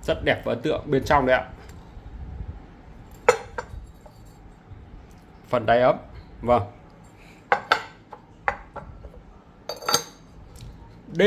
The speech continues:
năm tư, ba trăm mil, một sáu tám mươi, giảm ba trăm, còn một ba tám mươi. Một tác phẩm mà rất nhiều quý vị và các bạn muốn sở hữu nhưng mà không có.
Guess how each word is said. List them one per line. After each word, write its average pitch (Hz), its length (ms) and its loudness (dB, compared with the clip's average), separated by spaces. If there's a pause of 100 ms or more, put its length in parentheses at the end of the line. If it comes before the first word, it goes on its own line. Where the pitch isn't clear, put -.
năm 196 180 6
tư, 202 340 8 (760)
ba 180 180 8
trăm 180 240 2
mil, 180 120 6 (760)
một 151 260 4
sáu 147 360 4
tám 156 220 6
mươi, 165 200 4
giảm 107 280 2
ba 147 140 6
trăm, 156 200 2 (280)
còn 120 200 0
một 127 180 0
ba 147 180 6
tám 127 260 2
mươi. 151 180 2 (1800)
Một 123 200 -6
tác 156 180 8
phẩm 104 180 6 (140)
mà 113 180 -2
rất - 240 0
nhiều 147 200 6
quý 151 80 2
vị 147 220 4
và 131 120 0
các 151 60 -4
bạn 156 220 2 (420)
muốn 185 160 4
sở - 180 2
hữu 185 240 2 (320)
nhưng 139 160 2
mà 131 120 2
không 180 200 4
có. 139 240 2